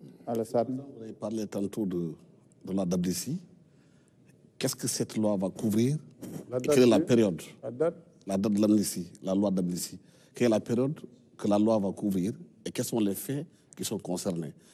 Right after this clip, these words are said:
Speaker 2: Est-ce que ceux qui avaient été arrêtés pour des actes terroristes seront concernés par l'amnistie ?
Speaker 3: Mais ça, il faut d'abord que le gouvernement valide le projet de loi que je, j'introduirai.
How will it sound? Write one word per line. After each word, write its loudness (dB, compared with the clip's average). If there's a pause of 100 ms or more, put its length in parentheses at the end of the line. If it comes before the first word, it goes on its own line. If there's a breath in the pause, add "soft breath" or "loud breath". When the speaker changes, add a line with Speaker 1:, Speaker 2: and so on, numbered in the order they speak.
(120 soft breath)
Speaker 2:
Est-ce -8
que 2
ceux 2
qui 0
avaient 2
été -2
arrêtés 0
pour -2 (280 soft breath)
des -2
actes -10 (200)
terroristes -4 (520)
seront 0 (100)
concernés 0
par -4
l'amnistie ? -6 (380)
Speaker 3:
Mais -4
ça, 2
il -14
faut 2
d'abord 0
que -12
le -6
gouvernement -4
valide -2
le -6
projet -6
de -8
loi -2 (460)
que -20
je, -12
j'introduirai. -2